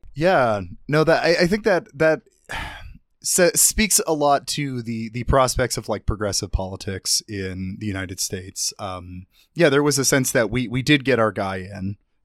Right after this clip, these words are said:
Speaker 2: and,
Speaker 1: Yeah.
Speaker 2: uh, then he betrayed us. And so what's the,
Speaker 1: Yeah.
Speaker 2: is there any point in trying this in the
Speaker 1: Well,
Speaker 2: first
Speaker 1: yeah, le-,
Speaker 2: place?
Speaker 1: let me, let me actually say one thing, 'cause I should have mentioned this, one thing more on this. I mean,
Speaker 2: Sure.
Speaker 1: just to be,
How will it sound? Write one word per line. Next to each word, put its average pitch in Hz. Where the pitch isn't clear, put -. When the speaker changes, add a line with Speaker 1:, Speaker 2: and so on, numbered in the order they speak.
Speaker 2:
and, 98
Speaker 1:
Yeah. 101
Speaker 2:
uh, 98
then 107
he 113
betrayed 104
us. -
And 107
so 110
what's 101
the, 92
Speaker 1:
Yeah. 113
Speaker 2:
is 120
there 107
any 98
point 104
in 101
trying 101
this 98
in -
the -
Speaker 1:
Well, 294
Speaker 2:
first 277
Speaker 1:
yeah, 240
le-, 247
Speaker 2:
place? 262
Speaker 1:
let 294
me, 294
let 262
me 269
actually 202
say 175
one 151
thing, 135
'cause 135
I 175
should 208
have 147
mentioned 131
this, 120
one 190
thing 147
more 135
on 123
this. 113
I 151
mean, 175
Speaker 2:
Sure. -
Speaker 1:
just 247
to 220
be, 170